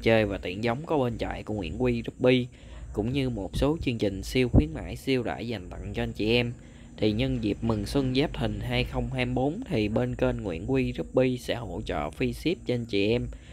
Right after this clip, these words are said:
với giá trị đơn hàng từ năm trăm k thì anh chị em sẽ hỗ trợ,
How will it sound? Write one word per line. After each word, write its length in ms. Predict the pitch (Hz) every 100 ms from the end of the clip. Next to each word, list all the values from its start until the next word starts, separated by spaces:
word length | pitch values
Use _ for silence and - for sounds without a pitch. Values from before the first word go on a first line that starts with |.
| - - -
với 160 | 147
giá 160 | 147 160
trị 300 | - 87 80
đơn 200 | 113 117
hàng 300 | 113 95 92
từ 200 | 98 98
năm 200 | 110 127
trăm 200 | 120 120
k 40 |
thì 380 | 117 117 113 98
anh 100 | 95
chị 180 | 101 107
em 160 | 117 113
sẽ 140 | 104
hỗ 240 | 117 92 -
trợ, 260 | 98 87